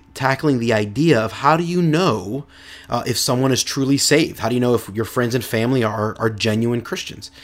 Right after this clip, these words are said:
Um, this, this comes to us by, uh, or this question came to me by email from a regular listener by the name of, uh, Noel. I think it's Noel. Maybe it's Noel, um, but I'm pretty sure it's Noel.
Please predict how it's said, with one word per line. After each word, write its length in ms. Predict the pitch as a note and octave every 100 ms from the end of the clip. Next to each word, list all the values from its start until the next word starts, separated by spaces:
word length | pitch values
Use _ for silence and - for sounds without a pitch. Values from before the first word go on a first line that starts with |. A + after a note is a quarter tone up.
| - - - -
Um, 200 | A2 G#2
this, 260 | B2 - -
this 320 | - B2+ -
comes 360 | - C3+ A#2+ -
to 280 | C#3 B2 A#2+
us 220 | A#2 -
by, 440 | A#2+ A2+ A2+ A2+
uh, 280 | A2 G2+ G2+ -
or 100 | A2+
this 160 | F2+
question 300 | - B2+ -
came 160 | A#2+ B2
to 100 | C3
me 60 | A#2+
by 160 | A2
email 400 | G#2 C3+ B2+ A#2
from 280 | - A#2+ A2
a 60 | G#2+
regular 320 | A2+ A2+ A2
listener 320 | A2+ - A#2+
by 80 | G#2+
the 80 | G#2+
name 180 | A2
of, 220 | G#2+ G2+ - - - - -
uh, 80 | G#2+
Noel. 680 | A2+ A2 G#2 G#2+ A2 C3+ -
I 60 | C3
think 180 | A#3 G#3
it's 120 | -
Noel. 300 | G#2 G#2 -
Maybe 220 | C#3+ C#3+ A#2
it's 180 | -
Noel, 320 | G#2 G#2 A#2+ - - - -
um, 120 | G#2
but 100 | A2+
I'm 80 | A#2+
pretty 200 | D3+ B2+
sure 180 | C3
it's 160 | A#2 -
Noel. 460 | A#2+ A#2+ G2 A2